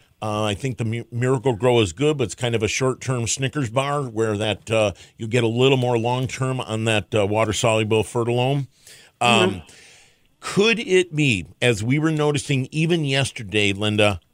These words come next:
Speaker 1: on our geraniums, hanging baskets, the ones that faced west, the inner part facing the house on the hanging basket was flowering more than the west sh-,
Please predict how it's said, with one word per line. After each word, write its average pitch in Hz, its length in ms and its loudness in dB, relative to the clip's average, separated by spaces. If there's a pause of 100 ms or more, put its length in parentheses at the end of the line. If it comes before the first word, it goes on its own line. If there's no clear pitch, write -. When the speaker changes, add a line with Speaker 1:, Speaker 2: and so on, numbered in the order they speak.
Speaker 1:
on 123 240 0
our 139 160 0
geraniums, 127 540 -4
hanging 123 360 -4
baskets, 110 580 -4 (260)
the 101 100 -4
ones 113 260 -2
that 143 140 -8
faced 139 360 0
west, 117 540 0 (840)
the 113 260 -8 (180)
inner 160 320 0
part 151 500 -2
facing 131 400 -4
the 104 120 -6
house 127 580 0
on 110 140 -6
the 107 100 -4
hanging 107 400 -4
basket 101 540 -4
was 107 220 -6
flowering 117 720 -2
more 123 380 0
than 107 420 -2
the 98 200 -4
west 107 520 -4
sh-, - 260 -6